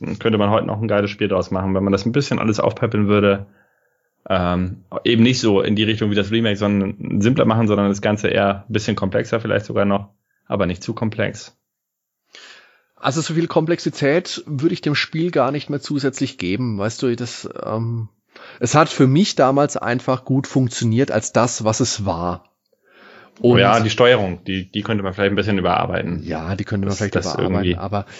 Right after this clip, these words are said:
Speaker 2: ich verstehe schon den Punkt, den man mit dem Remake hatte. Die, viele Leute spielen halt einfach heutzutage auf dem Tablet oder auf dem Handy und damit das da gut funktioniert, muss man das anpassen und da sind sie einfach den konsequenten Weg gegangen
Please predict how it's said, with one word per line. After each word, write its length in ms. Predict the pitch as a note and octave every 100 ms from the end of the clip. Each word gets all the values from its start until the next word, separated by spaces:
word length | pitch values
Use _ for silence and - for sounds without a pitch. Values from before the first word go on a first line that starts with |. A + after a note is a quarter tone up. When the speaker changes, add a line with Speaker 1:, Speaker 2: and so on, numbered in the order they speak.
| -
Speaker 2:
ich 120 | - -
verstehe 460 | C#3+ - C3 C#3+
schon 200 | D#3 C#3
den 200 | B2 A#2+
Punkt, 440 | - C#3 F#3 G#3 D#3+
den 100 | D3
man 140 | C#3
mit 100 | C3+
dem 140 | B2+
Remake 400 | A#2+ B2+ C3 B2+
hatte. 320 | B2 B2+ C#3 B2 C#2+ A2+ -
Die, 120 | -
viele 300 | - C3 C3+
Leute 280 | B2+ A#2+ B2
spielen 420 | - C#3 D#3 G3+
halt 260 | D#3+ - F2+
einfach 400 | G2 A2+ G2 -
heutzutage 840 | G2+ - - G2 F#2+ G2 G#2 F#2 - - - -
auf 360 | - E2 F#2+ G#2
dem 120 | A#2+
Tablet 400 | - A2 A2+ G#2
oder 140 | F2+
auf 100 | G2
dem 80 | G#2+
Handy 320 | F#2+ A2 G#2
und 280 | - G#2+ - -
damit 260 | A2+ A#2 C#3
das 180 | C3+ -
da 220 | G#2+ A2+
gut 220 | C#3+ C#3
funktioniert, 580 | - B2+ A#2 A#2+ B2 C3+
muss 320 | G#2+ A2+ A#2+
man 140 | B2+ A2+
das 160 | A2+
anpassen 600 | - G2 A2+ A#2 A2+ A#2
und 160 | G2 F#2+
da 80 | G2+
sind 220 | B2+ A2+
sie 160 | A#2+
einfach 340 | - G2+ G#2+ A2
den 160 | A2
konsequenten 800 | G#2+ A2 A2 - G2 G#2+ A2+ G#2
Weg 200 | F#2+ F#2+
gegangen 500 | F2+ - F#2 D3 C3